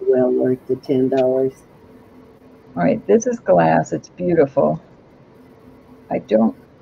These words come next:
Speaker 2: I'm trying to get this all in now. Y'all just bear with me 'cause I'm trying to learn this camera.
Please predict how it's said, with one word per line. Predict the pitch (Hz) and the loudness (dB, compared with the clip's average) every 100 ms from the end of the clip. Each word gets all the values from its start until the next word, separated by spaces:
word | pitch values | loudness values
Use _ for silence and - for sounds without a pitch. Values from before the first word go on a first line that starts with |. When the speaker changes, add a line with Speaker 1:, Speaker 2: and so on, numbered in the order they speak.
| - - - - - | -18 -18 -18 -14 -10
Speaker 2:
I'm | 165 | -10
trying | - 208 226 220 | -4 2 2 2
to | 220 | 4
get | 190 - | 2 2
this | 170 | -6
all | - 175 175 | -2 0 0
in | 175 165 | -2 -2
now. | 160 139 - - | -2 -2 -6 -8
Y'all | 190 208 220 | 2 4 4
just | 233 - | 0 2
bear | 190 180 | 6 8
with | 165 - | 6 2
me | 170 | -4
'cause | 160 170 156 | 2 2 2
I'm | 160 | -4
trying | 151 170 175 170 | -2 -2 -2 -4
to | 170 | -6
learn | 82 80 80 | -4 -4 -4
this | 80 | -6
camera. | - 147 76 73 73 | -8 -4 -4 -4 -6